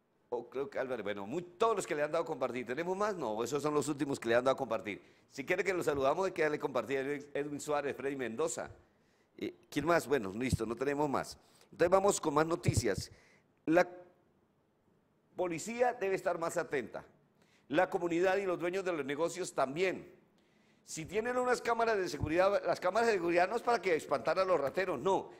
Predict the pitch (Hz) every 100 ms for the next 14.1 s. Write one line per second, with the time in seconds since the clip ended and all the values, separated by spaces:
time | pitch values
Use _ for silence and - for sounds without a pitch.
0 | - - 143 208 220 - 147 - - 156
1 | 190 180 160 165 156 143 165 151 147 143
2 | 151 131 123 165 202 220 180 160 175 175
3 | 185 190 165 147 160 175 170 175 180 170
4 | 143 - - _ _ _ - 139 185 185
5 | 202 196 196 190 190 196 190 185 185 190
6 | 175 190 185 180 170 135 156 180 170 127
7 | 156 170 139 160 160 147 151 151 135 127
8 | 123 117 143 143 165 175 185 185 131 127
9 | 117 175 202 160 151 165 170 170 - 135
10 | 185 190 123 - - - - - 226 220
11 | 233 226 226 220 180 165 196 208 214 220
12 | 185 196 180 147 180 220 214 285 277 220
13 | 170 165 143 139 226 262 285 220 123 98